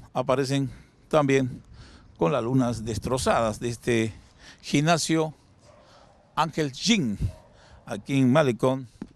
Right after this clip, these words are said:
La Chirana, Parcona. Como ha quedado en estas condiciones, según, eh, se sabe, los propietarios encargados de este gimnasio no han recibido ninguna amenaza ni extorsión.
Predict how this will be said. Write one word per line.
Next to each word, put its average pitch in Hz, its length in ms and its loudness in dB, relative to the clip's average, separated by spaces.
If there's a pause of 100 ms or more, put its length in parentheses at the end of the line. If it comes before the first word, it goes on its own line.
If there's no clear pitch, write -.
(340)
La 135 160 2
Chirana, 127 440 2
Parcona. 113 540 -4 (600)
Como 113 220 -8
ha 117 40 -12
quedado 139 400 2
en 151 60 -6
estas 135 240 -6
condiciones, 143 800 -6 (720)
según, 240 500 0 (140)
eh, 160 540 0
se 190 240 0
sabe, 202 400 2 (720)
los 123 180 -2
propietarios 147 800 2
encargados 135 580 2
de 165 60 4
este 151 180 -2
gimnasio 151 460 2
no 165 80 6
han 170 60 4
recibido 165 500 4
ninguna 165 420 4
amenaza 160 480 2
ni 135 100 0
extorsión. 131 640 0